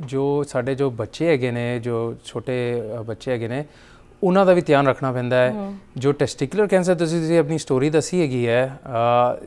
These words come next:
Speaker 1: ਇਹ ਜੋ ਟੈਸਟੀਕੂਲਰ ਕੈਂਸਰ ਹੈ, ਬੱਚ-, ਜੋ ਮੁੰਡੇ, ਛੋਟੇ ਮੁੰਡੇ ਹੁੰਦੇ ਨੇ, ਉਹ basically ਤੇਰਾਂ ਸਾਲ ਤੋਂ ਚਾਲੀ ਸਾਲ ਤੱਕ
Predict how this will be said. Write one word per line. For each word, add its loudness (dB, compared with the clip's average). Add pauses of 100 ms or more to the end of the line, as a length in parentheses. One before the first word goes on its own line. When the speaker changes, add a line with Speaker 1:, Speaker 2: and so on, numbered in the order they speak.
(140)
Speaker 1:
ਇਹ -4
ਜੋ 0
ਟੈਸਟੀਕੂਲਰ -2
ਕੈਂਸਰ 0
ਹੈ, 6
ਬੱਚ-, -6
ਜੋ -2
ਮੁੰਡੇ, -6
ਛੋਟੇ -4
ਮੁੰਡੇ -2
ਹੁੰਦੇ 0
ਨੇ, 0 (540)
ਉਹ 0 (180)
basically 2 (120)
ਤੇਰਾਂ 4
ਸਾਲ 4
ਤੋਂ -2
ਚਾਲੀ 2
ਸਾਲ 2
ਤੱਕ 0